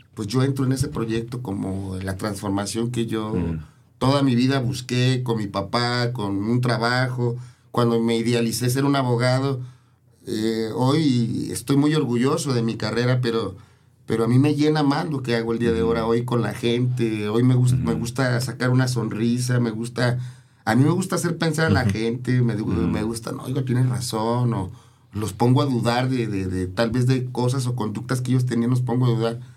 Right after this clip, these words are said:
Speaker 1: Y puede empezar como el mío un cambio.
Speaker 3: Ujú.
Speaker 2: Oye, hermano, hay otra cosa que, que al menos desde mi experiencia es algo que cuesta mucho.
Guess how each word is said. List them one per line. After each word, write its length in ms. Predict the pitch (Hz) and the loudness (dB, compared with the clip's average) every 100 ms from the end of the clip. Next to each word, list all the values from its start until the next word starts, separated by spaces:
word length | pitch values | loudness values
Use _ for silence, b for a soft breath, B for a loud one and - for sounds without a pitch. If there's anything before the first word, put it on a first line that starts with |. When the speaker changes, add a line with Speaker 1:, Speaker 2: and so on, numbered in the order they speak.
| B B _ _ | B B _ _
Speaker 1:
Y 80 | - | -8
puede 200 | 95 104 | -2 2
empezar 380 | 127 120 120 120 | 2 0 -2 0
como 220 | 135 127 | 2 2
el 80 | 117 | 2
mío 440 | 113 120 123 123 - - | 0 0 0 -4 -8 -14
un 80 | 104 | -12
cambio. 340 | 110 135 160 - - | -8 -8 -8 -14 -4
Speaker 3:
Ujú. 340 | - 95 104 123 B - | 2 4 4 2 B -4
Speaker 2:
Oye, 160 | 92 95 | 0 2
hermano, 380 | 98 98 101 101 | 0 -2 -4 -4
hay 160 | 98 | -2
otra 220 | 98 98 87 | -2 -2 -4
cosa 320 | 98 98 87 | -2 -2 -4
que, 320 | 92 82 76 B B B - | -4 -4 -6 B B B 0
que 320 | 95 87 87 | 2 4 2
al 160 | 82 87 | 0 2
menos 300 | 90 98 95 | 2 0 0
desde 180 | 90 85 | -2 -2
mi 100 | 85 | -2
experiencia 600 | 80 - 90 92 98 107 | -4 -2 0 0 0 -4
es 100 | 95 | -2
algo 240 | 98 98 | -2 -2
que 120 | 87 85 | -6 -4
cuesta 320 | 92 90 95 | -6 -4 -4
mucho. 320 | 82 80 - | -4 -6 -10